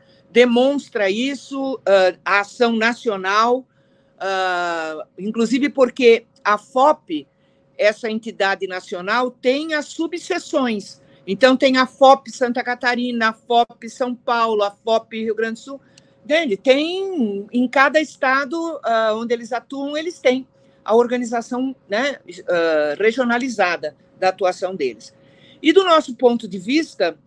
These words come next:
isto vem muito nesta lógica, né, já da, da, do governo do, do, do, do Bolsonarento, da escola cívico-militar. Então, né,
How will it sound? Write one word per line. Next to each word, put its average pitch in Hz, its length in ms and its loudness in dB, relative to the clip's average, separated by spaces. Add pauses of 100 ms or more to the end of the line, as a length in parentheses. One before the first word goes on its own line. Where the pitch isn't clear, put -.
(340)
isto 311 360 2
vem 285 500 4 (320)
muito 302 400 0
nesta 277 420 0
lógica, 226 760 0
né, 254 240 -6
já 208 300 -4
da, 170 400 -6 (160)
da, 151 360 -10 (1000)
do 190 100 -6
governo 208 420 0
do, 185 320 -2
do, 165 300 -8
do, 147 240 -8
do 180 100 -12
Bolsonarento, 175 840 2 (560)
da 247 200 8
escola 269 600 0
cívico-militar. 302 1080 -4 (380)
Então, 294 420 2 (400)
né, 294 300 -2